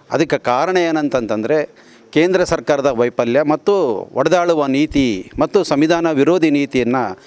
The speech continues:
ವಿರೋಧಿಸಿ ನಾವೆಲ್ಲರೂ ಕೂಡ ಪ್ರಜಾಪ್ರಭುತ್ವವನ್ನು ಉಳಿಸಬೇಕಾಗಿದೆ. ಈ ದೇಶದ ಭ್ರಾತೃತ್ವದ ಮೌಲ್ಯಗಳನ್ನು, ಸಾಮರಸ್ಯದ ಮೌಲ್ಯಗಳನ್ನು ನಾವು ಯಥಾ ಪ್ರಕಾರ ಉಳಿಸ್ಕೋಬೇಕಾದಂಥ ಅಗತ್ಯತೆ ಇರುವ ಕಾರಣಕ್ಕೆ ಪ್ರಗತಿಪರ ಸಂಘಟನೆ ಒಕ್ಕೂಟ ಇವತ್ತು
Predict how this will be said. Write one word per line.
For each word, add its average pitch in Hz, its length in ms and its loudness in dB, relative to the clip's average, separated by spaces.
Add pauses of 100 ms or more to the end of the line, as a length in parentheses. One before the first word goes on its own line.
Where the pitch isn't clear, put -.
(320)
ವಿರೋಧಿಸಿ 165 800 2 (500)
ನಾವೆಲ್ಲರೂ 151 400 2
ಕೂಡ 165 160 0
ಪ್ರಜಾಪ್ರಭುತ್ವವನ್ನು 143 880 0
ಉಳಿಸಬೇಕಾಗಿದೆ. 147 920 0
ಈ 139 40 0
ದೇಶದ 139 380 0
ಭ್ರಾತೃತ್ವದ 135 580 -2
ಮೌಲ್ಯಗಳನ್ನು, 117 840 -2
ಸಾಮರಸ್ಯದ 151 560 -2
ಮೌಲ್ಯಗಳನ್ನು 117 840 -2 (460)
ನಾವು 139 200 0
ಯಥಾ 175 220 0
ಪ್ರಕಾರ 175 300 -2
ಉಳಿಸ್ಕೋಬೇಕಾದಂಥ 139 840 -2
ಅಗತ್ಯತೆ 160 580 -4
ಇರುವ 139 200 0
ಕಾರಣಕ್ಕೆ 120 680 -6 (140)
ಪ್ರಗತಿಪರ 147 460 -4
ಸಂಘಟನೆ 127 500 -6
ಒಕ್ಕೂಟ 156 400 -6 (640)
ಇವತ್ತು 135 560 -4